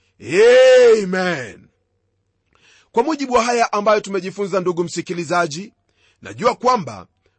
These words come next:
Mungu atakusaidia unapoendelea kupekuapekua ushahidi kutoka kwenye historia ya kawaida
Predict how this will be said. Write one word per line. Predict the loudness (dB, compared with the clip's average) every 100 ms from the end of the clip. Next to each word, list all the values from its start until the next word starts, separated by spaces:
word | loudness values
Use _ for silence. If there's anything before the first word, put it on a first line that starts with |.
| _
Mungu | -4 -4 -4 -6
atakusaidia | -6 -4 -6 -6 -6 -6 -6 -6 -10 -14 _ _ _ _
unapoendelea | -2 -2 0 -2 -2 -2 -2
kupekuapekua | -4 -6 -6 -4 -4 -4 -2 -2 -2
ushahidi | -4 -4 -4 -4 -6 -14 -18 _ _ _
kutoka | -4 -4 -2 -4
kwenye | -4 -4
historia | -4 -4 -2 0
ya | 0
kawaida | 0 0 0 -2 -2